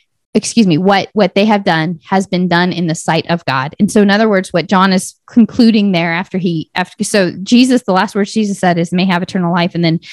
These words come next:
from verse sixteen to verse twenty-one is John's commentary. And so John is saying, you know, when you finally accept the fact that you're rotten to your core,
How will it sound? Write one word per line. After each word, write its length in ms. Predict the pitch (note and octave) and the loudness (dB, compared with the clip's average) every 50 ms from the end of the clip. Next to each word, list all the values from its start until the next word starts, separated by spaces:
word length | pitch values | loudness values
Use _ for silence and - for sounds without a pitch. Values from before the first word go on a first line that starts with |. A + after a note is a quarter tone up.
| - - - _ | -20 -20 -6 _
from 160 | G#3 F#3+ F#3+ | 0 2 2
verse 220 | F#3+ F3 F#3 - | 2 2 0 0
sixteen 480 | - - A#3 - - - - A#3+ G3+ F#3+ | -2 -6 -8 -8 -8 -4 -2 0 0 0
to 40 | F#3 | 0
verse 220 | G3 F3 F#3 - | 0 0 -2 -2
twenty-one 400 | - - F#3 E3 E3 E3+ E3+ E3+ | -4 -4 -2 -2 0 0 0 0
is 160 | E3 E3+ D#3+ | 0 -2 -2
John's 300 | - F#3 D#3+ E3+ E3+ - | -2 -2 0 0 -2 -4
commentary. 640 | - - F#3+ E3+ E3+ E3+ F3+ - F#3 D3+ C3+ C3+ - | -2 -2 0 0 2 0 0 0 0 0 0 -2 -2
And 120 | - G3 - | -2 0 0
so 80 | F#3+ | 0
John 220 | F#3+ G#3+ F#3 G3 G#3 | 2 2 2 4 2
is 140 | G#3+ - | 2 2
saying, 360 | - G#3+ G3 F#3 F#3 F3+ - F#3 | 0 0 0 0 0 -2 0 0
you 80 | G3+ | 0
know, 60 | G3+ | 0
when 80 | G3+ G3+ | 2 2
you 100 | G3 G#3+ | 0 0
finally 380 | - G3+ G3+ C#4+ F4 F4+ C#4+ F#3+ | 0 0 0 0 0 0 -2 -4
accept 280 | F#3 - B3 A3 - | -2 -2 -4 -4 -4
the 40 | A3 | -4
fact 220 | - G#3 - - | -4 -4 -4 -2
that 60 | F3+ C3 | -4 -4
you're 120 | E3 F3 | -2 0
rotten 220 | F#3+ F#3 D#3 G3+ | 0 0 0 -2
to 100 | F#3 - | -4 -4
your 100 | F3 D#3 | -6 -6
core, 400 | - - - D#4 A#3 F#3 E3+ G3+ | -6 -4 -2 0 0 0 0 -2